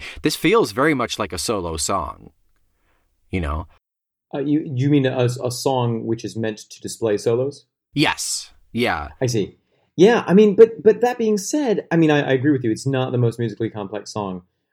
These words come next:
Speaker 2: It's like, it's, like, pretty just straight, straight ahead in terms of the rhythm.
Speaker 1: Mm.
Speaker 2: But it's so well layered. I mean, the
Speaker 1: Oh, yeah.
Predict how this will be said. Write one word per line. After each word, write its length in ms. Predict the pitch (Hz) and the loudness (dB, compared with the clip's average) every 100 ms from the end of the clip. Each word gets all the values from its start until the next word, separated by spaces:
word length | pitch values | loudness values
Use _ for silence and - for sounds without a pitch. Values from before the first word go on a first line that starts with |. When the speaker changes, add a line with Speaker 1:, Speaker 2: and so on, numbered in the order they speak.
| _ | _
Speaker 2:
It's 340 | - 123 - - | -16 -14 -12 -6
like, 320 | 107 95 - _ _ - | -6 -6 -12 _ _ -20
it's, 120 | 123 | -10
like, 220 | 104 - - | -10 -10 -10
pretty 540 | - 117 110 104 101 95 | -4 -2 -2 -4 -6 -6
just 320 | 104 - - _ _ _ | -8 -8 -16 _ _ _
straight, 340 | - - 113 | -6 -2 -2
straight 220 | - 123 | -2 -2
ahead 180 | 110 110 | -2 -2
in 80 | 101 | -6
terms 240 | 98 98 | -6 -8
of 40 | 90 | -6
the 80 | 101 | -2
rhythm. 440 | 127 123 123 123 | 0 2 0 0
Speaker 1:
Mm. 220 | 123 117 - _ _ _ _ _ _ - | -2 -4 -6 _ _ _ _ _ _ -6
Speaker 2:
But 300 | - 120 120 - | 0 0 0 -8
it's 180 | 123 - | -10 -10
so 200 | - 160 | 2 4
well 380 | 170 180 151 113 | 6 4 4 2
layered. 380 | 107 175 143 95 | 2 2 2 0
I 40 | |
mean, 200 | 98 104 | -4 -4
the 260 | 101 104 92 _ _ _ _ - | -2 -2 -4 _ _ _ _ -4
Speaker 1:
Oh, 220 | 135 147 | 0 0
yeah. 600 | 101 78 82 95 87 76 | -2 -2 -2 -2 -2 -4